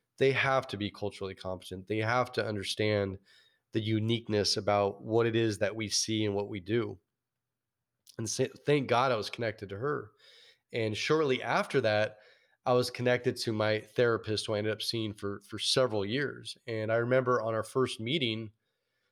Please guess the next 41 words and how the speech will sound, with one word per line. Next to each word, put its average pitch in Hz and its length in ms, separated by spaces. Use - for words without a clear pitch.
this 131 180
therapist 139 480
who 120 80
I 113 80
didn't 135 340
know, 113 360
I'd 110 160
heard 117 260
good 127 140
things 120 240
about 104 300
her, 107 100
but 113 160
she 202 320
shared 117 460
a 127 120
very 113 600
dark, 120 440
deep 117 340
personal 110 440
story 117 640
of 117 200
her 202 180
life 107 340
with 104 200
me. 110 440
And 104 240
that, 160 360
in 123 180
that 156 300
instant, 117 720
I 131 160
knew 127 380
that 107 100
I 107 80
could 104 140
trust - 360
her 104 80
with 92 140
my 95 140
life. 95 360